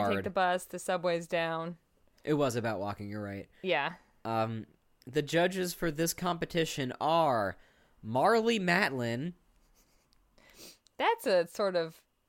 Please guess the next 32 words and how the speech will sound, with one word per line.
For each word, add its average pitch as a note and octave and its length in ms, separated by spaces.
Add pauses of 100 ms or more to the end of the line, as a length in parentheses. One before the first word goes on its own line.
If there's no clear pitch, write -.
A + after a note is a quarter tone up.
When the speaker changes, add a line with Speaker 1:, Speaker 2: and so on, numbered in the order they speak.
(260)
Speaker 1:
odd E3+ 340
joke. F#3+ 440 (540)
Speaker 2:
That C3 280
is D#3 220
a C3 80
sort F3+ 260
of E3 120
odd E3 280
joke. C3 440
Um, B2+ 240
also, E3 480 (280)
Jackée, C#3+ 800 (340)
which C#3 160
Speaker 1:
Jackée. D3+ 120
Speaker 2:
I'll D#3 180
take G3 320
it. F3+ 260 (100)
Speaker 1:
Yep. G3 280 (300)
Speaker 2:
Great. D3+ 480 (260)
We D#3+ 140
Speaker 1:
And, D#3 80
Speaker 2:
love C#3 180
that. A#2 360
Speaker 1:
and A#3+ 160
the B3 40
most C4 340
twenty F4 300
fourteen D4 560
thing B3+ 300
you A#3 100
could A3 160
find. F#3+ 580